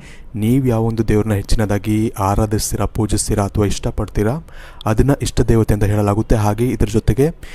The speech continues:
ನಿಮ್ಮ ಒಂದು ಆತ್ಮ ಎಷ್ಟು ಬೇಗ ಆ ಒಂದು ದೇವರ ಜೊತೆ ಕನೆಕ್ಟ್ ಆಗುತ್ತೆ ಅಂತಾರಲ್ಲ,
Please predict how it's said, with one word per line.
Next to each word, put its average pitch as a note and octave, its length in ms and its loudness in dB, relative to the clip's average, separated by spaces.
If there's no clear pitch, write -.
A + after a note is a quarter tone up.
ನಿಮ್ಮ A#2 260 4
ಒಂದು C3+ 240 6
ಆತ್ಮ B2 680 2
ಎಷ್ಟು G#2+ 300 2
ಬೇಗ A2 280 2
ಆ A2+ 200 0
ಒಂದು G#2+ 260 -2
ದೇವರ G#2 240 4
ಜೊತೆ - 360 0
ಕನೆಕ್ಟ್ - 380 0
ಆಗುತ್ತೆ G#2 260 0
ಅಂತಾರಲ್ಲ, G2+ 320 0